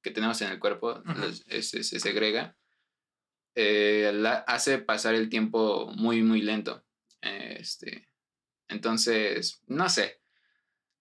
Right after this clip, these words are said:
Speaker 1: ¿Qué, quién? Nadie, nadie nos podría decir qué hay más allá de la vida porque tendría que estar muerto y
Speaker 2: Sí,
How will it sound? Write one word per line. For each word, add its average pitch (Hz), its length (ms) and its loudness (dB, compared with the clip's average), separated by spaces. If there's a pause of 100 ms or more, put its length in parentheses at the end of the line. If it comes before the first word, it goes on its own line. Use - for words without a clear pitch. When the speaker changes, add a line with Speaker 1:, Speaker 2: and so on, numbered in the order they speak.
(120)
Speaker 1:
¿Qué, 147 520 2
quién? 160 560 0 (360)
Nadie, 151 720 4
nadie 143 300 2
nos 139 160 -2
podría 135 280 4
decir 131 300 2
qué 139 80 4
hay 135 80 2
más 135 220 0
allá 127 200 4
de 131 80 4
la 117 140 2
vida 123 260 2
porque 107 220 -2
tendría 117 320 2
que 127 80 -2
estar 123 260 0
muerto 127 460 -2
y 110 320 -2
Speaker 2:
Sí, 135 400 -8